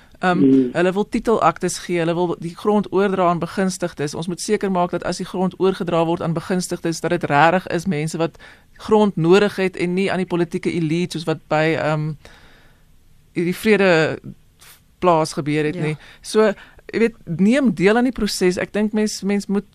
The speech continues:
Speaker 1: m-, ek koop jouself, die parlement is oop. Enige iemand kan 'n voordrag gaan lewer daar. Dit is nie net, eh, akademici nie, dit is nie net belangegroepe nie.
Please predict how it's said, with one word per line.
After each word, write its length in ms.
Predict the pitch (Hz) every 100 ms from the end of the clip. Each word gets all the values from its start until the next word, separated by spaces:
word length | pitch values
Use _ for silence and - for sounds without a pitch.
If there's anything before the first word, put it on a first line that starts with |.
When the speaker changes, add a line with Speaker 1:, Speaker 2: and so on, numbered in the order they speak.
| -
Speaker 1:
m-, 180 | 165 156 - -
ek 140 | 214
koop 220 | - 269 -
jouself, 440 | 302 247 214 180 -
die 100 | 190
parlement 500 | 190 208 170 180 214
is 80 | - 254
oop. 200 | - -
Enige 340 | 220 269 -
iemand 320 | - 185 180 175
kan 140 | 170
'n 60 | 170
voordrag 520 | - 185 170 156 151
gaan 140 | 180
lewer 380 | 175 220 220 190
daar. 220 | 147 127 139
Dit 140 | 156
is 180 | 175 -
nie 300 | 214 233 226 - -
net, 220 | - 190 190 - -
eh, 160 | 156 165
akademici 720 | - 165 170 170 170 - 180
nie, 100 | 175
dit 160 | 165 -
is 160 | 185
nie 80 | 240
net 260 | 190 180 160
belangegroepe 680 | 170 139 156 160 165 -
nie. 200 | 160 165